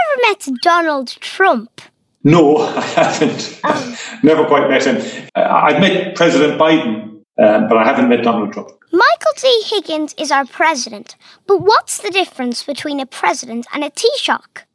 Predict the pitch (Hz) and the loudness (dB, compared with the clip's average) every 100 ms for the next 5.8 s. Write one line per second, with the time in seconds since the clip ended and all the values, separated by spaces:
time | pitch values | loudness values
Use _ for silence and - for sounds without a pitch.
0 | _ 139 135 135 - 139 135 - 220 - | _ 2 4 4 4 2 2 4 4 2
1 | - 127 127 131 139 135 127 143 156 156 | 2 4 4 4 4 4 4 4 4 2
2 | - 147 - 151 - 165 170 220 185 139 | 4 2 2 0 2 4 6 4 4 4
3 | - 120 - 147 - - 131 135 151 139 | 2 0 2 2 2 0 2 4 4 4
4 | 139 131 131 127 113 - - 127 123 131 | 2 2 2 0 -2 -6 0 2 4 4
5 | 123 117 - - 135 135 139 123 | 4 2 0 0 2 2 2 0